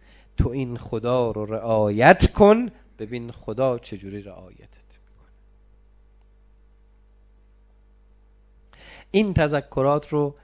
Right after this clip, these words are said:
عرض کردم برای اینکه شب جمعه است. یکی از بهترین تزکیه ها اینه که شب جمعه هم زیارتی مخصوصهٔ سید الشهداست،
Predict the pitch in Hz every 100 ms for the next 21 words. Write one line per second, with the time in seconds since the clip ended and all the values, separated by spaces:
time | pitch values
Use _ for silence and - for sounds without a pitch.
0 | _ - 139 160 156 143 156 151 139 147
1 | 147 127 123 127 127 139 - 127 131 123
2 | 110 101 - 110 104 - - - - _
3 | _ _ _ _ _ _ - _ _ _
4 | - 127 120 117 123 120 - - 120 120
5 | 120 - 120 113 - - 120 120 127 151
6 | 156 131 120 - 110 104 - - - -
7 | 113 120 117 107 107 107 107 107 113 113
8 | 127 110 107 110 107 107 104 - 117 110
9 | - - 104 - 117 135 135 143 139 139
10 | 143 - - 135 143 151 160 175 - -
11 | -